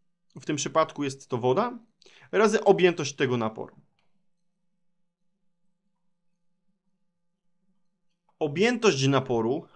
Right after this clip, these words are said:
jest równa polu podstawy, czyli trzy razy pięć, razy H, czyli cztery metry.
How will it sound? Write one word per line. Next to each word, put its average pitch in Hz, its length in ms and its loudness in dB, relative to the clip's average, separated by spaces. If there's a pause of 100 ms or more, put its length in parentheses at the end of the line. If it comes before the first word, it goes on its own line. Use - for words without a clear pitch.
(160)
jest 147 180 -4
równa 151 300 0
polu 180 400 6
podstawy, 127 600 -2
czyli 127 320 -6
trzy 139 200 -4
razy 120 240 -4
pięć, 139 460 -8 (480)
razy 190 300 2
H, 143 260 2
czyli 127 260 -6
cztery 110 300 -4
metry. - 300 -14